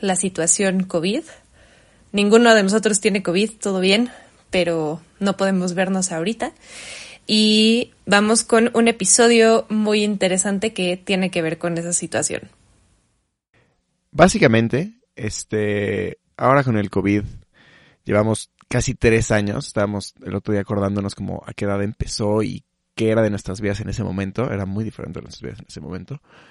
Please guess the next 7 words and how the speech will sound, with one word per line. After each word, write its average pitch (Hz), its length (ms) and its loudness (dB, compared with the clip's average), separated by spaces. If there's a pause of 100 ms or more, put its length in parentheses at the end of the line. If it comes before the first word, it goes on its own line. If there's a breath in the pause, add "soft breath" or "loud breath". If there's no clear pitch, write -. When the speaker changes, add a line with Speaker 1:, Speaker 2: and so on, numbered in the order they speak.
(280 soft breath)
Speaker 2:
Este, 113 640 -2 (500)
y, 123 500 -4
y 120 520 -6 (1400)
nos 127 200 -6 (280)
preguntamos, 147 760 0 (840)
pues, - 160 -2
justamente 143 760 -2